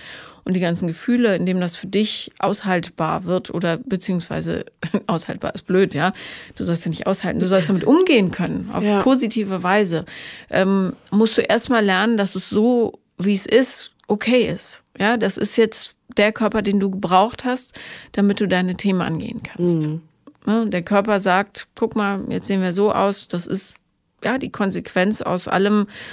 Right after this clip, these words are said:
Speaker 1: was nicht bearbeitet wurde, ist einfach so.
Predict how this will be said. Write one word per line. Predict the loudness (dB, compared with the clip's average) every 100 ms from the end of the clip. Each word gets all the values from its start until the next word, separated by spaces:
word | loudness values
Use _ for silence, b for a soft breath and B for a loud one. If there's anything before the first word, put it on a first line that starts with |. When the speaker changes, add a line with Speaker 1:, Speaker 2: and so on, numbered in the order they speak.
| B B _
Speaker 1:
was | -4 0
nicht | 0 0
bearbeitet | 0 2 2 2 -2 -4
wurde, | -2 -2 -2 -4
ist | -4 -4
einfach | -4 -6 -10
so. | -10 -10